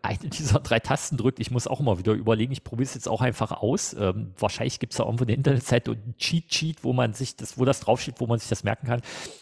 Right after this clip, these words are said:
Also, wenn ich hier oben jetzt mal draufklicke mit der Umschalttaste, also so ganz normal, ohne irgendeine Taste, ist da so, ist da so eine Hand.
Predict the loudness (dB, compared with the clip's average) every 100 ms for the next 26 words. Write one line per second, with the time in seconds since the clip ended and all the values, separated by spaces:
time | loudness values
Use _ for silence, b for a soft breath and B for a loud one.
0 | B 2 4 2 B B B B _ 2
1 | 4 4 4 2 4 2 4 0 2 0
2 | 4 0 0 -8 -4 0 -2 0 0 0
3 | -6 _ -4 -2 0 0 0 0 -2 -4
4 | -4 -4 -4 -4 0 2 2 0 -2 0
5 | -2 0 -4 -2 -2 -2 -4 -4 -4 -4
6 | -4 -6 -6 -6 -6 2 4 4 0 -6
7 | -4 -2 -2 -2 -2 -2 -4